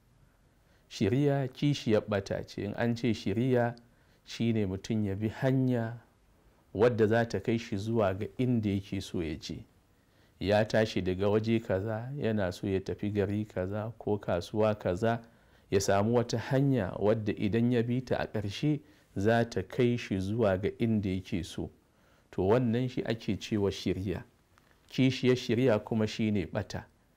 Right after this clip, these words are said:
Shi ne kamar mutumin da ya hau kan hanya da nufin yana so ya je wani gari ko kuma ya tafi wani abu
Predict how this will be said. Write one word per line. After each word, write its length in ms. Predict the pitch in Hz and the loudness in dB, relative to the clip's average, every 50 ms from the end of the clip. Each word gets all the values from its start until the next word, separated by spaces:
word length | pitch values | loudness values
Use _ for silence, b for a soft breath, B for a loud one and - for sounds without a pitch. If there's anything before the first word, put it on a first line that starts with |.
| b b b b | b b b b
Shi 180 | - - 104 101 | -6 -2 0 0
ne 120 | 104 104 | 0 0
kamar 260 | 101 - 104 107 117 | 0 2 2 2 2
mutumin 540 | 117 113 113 107 - - 117 107 104 101 92 | 2 2 0 -2 -2 -2 -2 0 0 0 2
da 60 | 90 | 2
ya 120 | 98 98 104 | 2 2 2
hau 200 | 101 - 101 107 | 0 0 -2 -2
kan 280 | - - 123 107 101 95 | -2 0 0 0 0 0
hanya 480 | - 117 117 127 127 123 113 107 127 | -2 -2 -2 -2 -2 -4 -6 -8 -8
da 160 | 127 120 92 98 | -4 -2 0 0
nufin 320 | 110 113 - - 98 98 | 0 0 0 -2 -2 0
yana 300 | 101 104 104 101 92 92 | 0 0 0 0 -2 -4
so 140 | - - 107 | -4 -4 -2
ya 120 | 101 87 87 | -2 -2 -2
je 260 | 90 107 101 95 107 | -4 -4 -4 -4 -4
wani 420 | 101 101 95 101 107 107 104 107 101 | -4 -4 -2 -2 0 0 0 0 0
gari 440 | 101 101 92 98 107 110 104 107 - | 0 0 0 0 -2 -4 -4 -6 -6
ko 180 | - - 104 101 | -4 -2 -2 -2
kuma 460 | 104 - - 117 110 107 110 110 117 - - - - | -2 -6 -8 -6 -6 -6 -6 -6 -8 -8 -10 -8 -8
ya 80 | 104 - | -8 -8
tafi 280 | - 104 104 - - | -6 -8 -6 -2 2
wani 260 | 117 117 123 123 127 131 - | 4 6 6 6 4 2 2
abu 340 | 110 104 101 110 110 110 | 0 0 2 0 0 -2